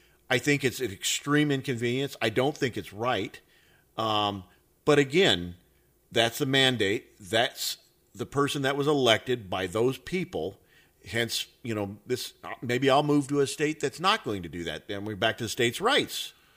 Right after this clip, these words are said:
right? So, again, I, I don't know what the answer is. I disagree with it. I don't think those mandates should be.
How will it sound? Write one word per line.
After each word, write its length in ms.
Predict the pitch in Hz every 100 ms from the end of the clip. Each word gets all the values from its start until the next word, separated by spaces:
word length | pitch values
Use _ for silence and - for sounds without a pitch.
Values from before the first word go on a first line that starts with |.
| -
right? 360 | 95 110 175 - - _ _ - _
So, 440 | - 160 147 151 - _ _ _
again, 560 | 147 131 175 110 90 87 _ _ _ _ _ -
I, 340 | 120 - 143
I 40 | 190
don't 200 | 185 139
know 100 | 135
what 160 | 123
the 240 | 120 104 107
answer 340 | 139 - 151
is. 260 | 151 156 135 -
I 80 | 113
disagree 500 | 104 131 107 90 120
with 160 | 131
it. 120 | 139 135
I 80 | 107
don't 160 | 113
think 140 | 110 107
those 160 | 110
mandates 420 | 98 107 113 104 -
should 300 | - 135 127
be. 200 | 135